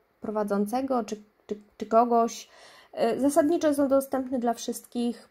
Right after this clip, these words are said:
bo jak wylądujecie na takiej parceli, to czasami sim wam się zmęczy, a jeszcze chcielibyście trochę tu pobyć i można się przespać. E, no właśnie, można trochę odpocząć. E,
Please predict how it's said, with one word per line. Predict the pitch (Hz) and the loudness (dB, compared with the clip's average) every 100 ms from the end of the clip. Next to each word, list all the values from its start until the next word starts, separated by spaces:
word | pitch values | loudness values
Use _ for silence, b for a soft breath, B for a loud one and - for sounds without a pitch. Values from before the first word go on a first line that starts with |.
| _ _ | _ _
bo | - 214 214 214 214 | -2 2 2 2 0
jak | 214 208 208 | -4 -6 -8
wylądujecie | 220 214 226 214 214 214 208 | -6 -2 0 0 2 0 0
na | 214 | -4
takiej | 208 208 | -6 -8
parceli, | 214 214 208 214 208 | -6 -8 -6 -4 -2
to | 208 196 | -2 -6
czasami | 202 214 208 202 190 185 196 - - | -6 -8 -4 -2 -2 -6 -10 -14 -8
sim | - 202 | -2 -2
wam | 202 190 | -2 -4
się | 202 | -4
zmęczy, | 202 190 196 196 | -2 -2 -2 -6
a | 175 | -4
jeszcze | 185 190 196 180 175 180 | -4 -4 -2 -2 -2 -4
chcielibyście | - 196 180 202 202 | -6 -6 -6 -6 -6
trochę | 185 180 | -6 -6
tu | 202 | -6
pobyć | 185 165 170 170 - | -4 -4 -4 -6 -8
i | - 180 170 170 B B - - | -10 -8 -8 -10 B B -20 -16
można | - - | -16 -12
się | - - | -10 -10
przespać. | - - - - - - - - - - B B B B B - | -8 -8 -4 -4 -4 -10 -14 -18 -20 -20 B B B B B -2
E, | 220 214 208 202 202 | 2 2 2 -2 -6
no | 165 147 | -10 -12
właśnie, | - 196 214 | -14 -14 -10
można | 202 190 | -8 -8
trochę | 190 196 190 | -10 -12 -14
odpocząć. | - - - - - _ B B B - | -14 -18 -16 -18 -20 _ B B B -12
E, | 220 214 220 220 220 220 226 220 | -8 -6 -4 -4 -4 -4 -4 -6